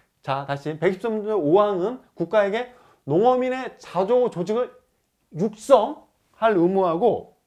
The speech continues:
자조 조직의 자율적 활동과 발전을 보장할 의무 이렇게 나누어서 규정했는데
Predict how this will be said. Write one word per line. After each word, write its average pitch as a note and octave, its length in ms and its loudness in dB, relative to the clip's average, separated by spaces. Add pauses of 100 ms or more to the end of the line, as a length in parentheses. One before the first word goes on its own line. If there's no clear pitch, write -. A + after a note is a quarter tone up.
(260)
자조 G3+ 300 0
조직의 A#3 280 -4
자율적 C4 880 -4 (1080)
활동과 C4+ 640 -2
발전을 - 1400 -4
보장할 A#3 560 0
의무 D#3 340 -2
이렇게 F#3 260 0
나누어서 G3 500 0
규정했는데 F#3+ 840 -4